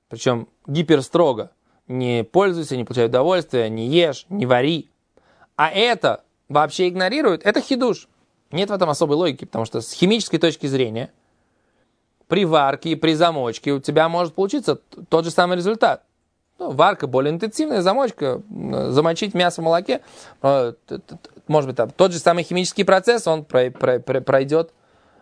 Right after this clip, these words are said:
э, за дольший период времени. Но, как бы, по идее, все то же самое.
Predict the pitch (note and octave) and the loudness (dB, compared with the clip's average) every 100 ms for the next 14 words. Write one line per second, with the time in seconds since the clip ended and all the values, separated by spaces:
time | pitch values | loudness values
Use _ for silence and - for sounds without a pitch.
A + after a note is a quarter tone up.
0 | _ - F#3 B2 A2 A2 A#2 C3 C#3+ - | _ -14 -10 -8 0 0 2 2 0 -4
1 | - A#2 A2+ A2+ G#2+ - - B2 B2 A#2 | -4 -2 -2 -4 -4 -10 -4 2 2 2
2 | - _ _ - A2+ F#2 C2+ - - - | -2 _ _ -6 -4 -4 -4 -6 -8 -4
3 | B2 C3+ A3 F#3+ D#3 F3 D#3+ C3+ - | -4 2 2 2 -2 -2 -2 -2 -4